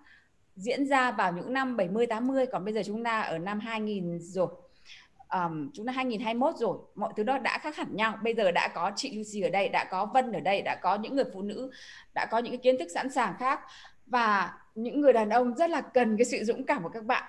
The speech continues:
Dũng cảm là gì? Dũng cảm là trở thành ra, trở về cái tính nữ của các bạn.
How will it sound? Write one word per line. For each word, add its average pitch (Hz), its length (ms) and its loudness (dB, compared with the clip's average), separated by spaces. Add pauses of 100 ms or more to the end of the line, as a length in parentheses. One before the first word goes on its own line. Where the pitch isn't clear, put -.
Dũng 226 340 -6
cảm 208 260 6
là 190 160 2
gì? 190 200 -2
Dũng 220 240 -8
cảm 294 220 6
là 226 80 6
trở 202 340 4
thành 208 280 0 (180)
ra, 262 280 2 (580)
trở 220 240 4
về 202 160 2
cái 233 220 -2
tính 262 160 0
nữ 269 100 0
của 415 100 0
các 262 200 0
bạn. - 220 4